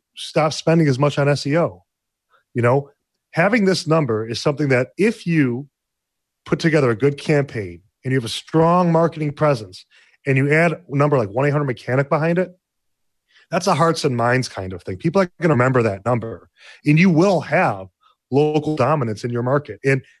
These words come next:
I've seen it. This isn't like, look at one eight hundred contacts, one eight hundred dentist, one eight hundred flowers, one eight hundred got junk. Every single one of those companies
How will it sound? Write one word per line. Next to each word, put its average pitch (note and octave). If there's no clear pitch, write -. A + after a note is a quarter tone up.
I've E3+
seen C4
it. B2+
This F#3+
isn't C#4
like, C3+
look F3+
at F#3
one F3
eight D#3
hundred D3
contacts, G#2
one C3+
eight C3
hundred A#2+
dentist, -
one B2+
eight C#3+
hundred C3+
flowers, F#2+
one C#3
eight C#3+
hundred C#3
got A2
junk. F#2
Every D#3
single A#3
one E3+
of E3
those D#3
companies F2+